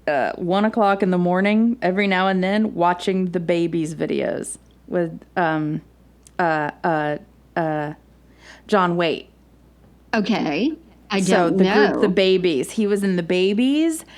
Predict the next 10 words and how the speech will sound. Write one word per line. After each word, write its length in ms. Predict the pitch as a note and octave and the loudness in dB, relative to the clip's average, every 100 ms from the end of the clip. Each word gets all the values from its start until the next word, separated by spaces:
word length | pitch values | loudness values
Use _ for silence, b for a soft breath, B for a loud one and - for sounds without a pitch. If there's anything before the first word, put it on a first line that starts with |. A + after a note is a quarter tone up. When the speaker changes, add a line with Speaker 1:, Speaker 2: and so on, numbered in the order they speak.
| B B - | B B -2
Speaker 1:
and 220 | F#3+ F3+ | 0 2
then 360 | F#3 F3+ F3+ | 2 0 0
he 140 | F#3 G#3+ | -2 -2
was 160 | G3+ | 0
in 100 | G3 F3 | 0 -2
the 60 | |
supergroup 680 | F3 - G#3+ A#3 B3 B3+ A#3+ | -4 -4 -4 0 0 0 0
Bad 300 | A3+ F#3 F3 | 0 0 0
English, 840 | F#3 G#3+ B3+ C#4+ D#4+ E4 - B3+ B B - | 0 0 0 0 0 -2 -4 -8 B B -4
and 560 | - G#3 G3 G3 G3 G#3+ | 0 2 2 2 2 2